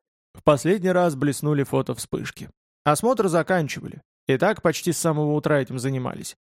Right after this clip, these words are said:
Сначала допросили ребят, студентов, выбравшихся покататься на лыжах. Они и обнаружили труп. Потом полдня возились на месте происшествия.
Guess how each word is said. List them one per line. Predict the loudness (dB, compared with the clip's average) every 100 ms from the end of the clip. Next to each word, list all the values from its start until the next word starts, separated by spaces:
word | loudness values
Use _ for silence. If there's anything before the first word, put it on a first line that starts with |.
| _ _
Сначала | -2 0 2 2
допросили | 2 -2 -2 -2 -2 0
ребят, | 0 0 -2 -6
студентов, | -14 -2 2 2 0 -2 -8 -10
выбравшихся | -2 0 0 -2 -2 -2 -2
покататься | -4 -4 0 0 0 -4
на | -2 0
лыжах. | 0 -2 -4 -8 _ _ _
Они | 0 2 2
и |
обнаружили | 2 2 2 2 0 -2 -2
труп. | -4 -6 -10 _ _ _ _
Потом | 2 4 2 2
полдня | 0 2 2 2
возились | 2 2 0 0 0
на | -2
месте | -2 -4 -4
происшествия. | -2 0 0 -2 -4 -12